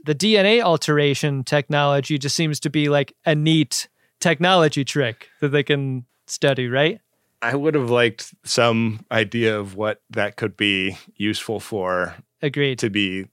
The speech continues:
Speaker 2: elucidated in this <laughs> episode, 'cause <laughs>
Speaker 1: We don't have to work with Manuel Loaf anymore.
Speaker 2: <laughs>
Speaker 1: Finally.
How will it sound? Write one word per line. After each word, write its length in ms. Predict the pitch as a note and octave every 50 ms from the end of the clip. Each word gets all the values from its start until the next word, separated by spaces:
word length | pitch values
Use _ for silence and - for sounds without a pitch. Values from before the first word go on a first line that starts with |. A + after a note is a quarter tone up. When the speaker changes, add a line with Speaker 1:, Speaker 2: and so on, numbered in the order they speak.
| _
Speaker 2:
elucidated 800 | - A2 G#2 G#2+ A2+ G#2 - - A#2 G#2 G2+ F#2+ F#2+ F#2 G2 G2
in 140 | G#2+ F#2+ G2
this 180 | G2 F#2+ -
<laughs> 80 | G#2+ F#2+
episode, 600 | F2 - - - - - - A#2+ G2+ G2 G2 - -
'cause 300 | - C#3 C#3 C3+ - - _
<laughs> 920 | _ _ _ _ _ _ - - - - - - - - C3+ A2 - -
Speaker 1:
We 100 | D#3 E3+
don't 240 | E3+ F#3+ G3 F#3+ -
have 240 | - G3+ F#3+ E3+ -
to 120 | - E3+
work 340 | D#3 D#3+ F3 F3+ E3+ - -
with 180 | D#3 C#3+ -
Manuel 600 | D3+ D3+ D#3 D#3+ E3+ F3 F3 F3 F3 E3 E3 E3 D#3
Loaf 380 | D3+ D#3 E3 F3 F3 E3 - -
anymore. 560 | D#3 D3 D3 C#3+ C#3 C#3 C#3 C3+ B2+ A#2+ A2+
Speaker 2:
<laughs> 1900 | A#2 A2+ - - - - - - G#3 - - G#3+ - - - - - - F3+ - - - - - - - - - _ _ - - _ _ - - - _ _
Speaker 1:
Finally. 760 | - B2+ - F3 F3 F3+ F3 D#3 D3+ D3 C3+ B2 A2+ G#2+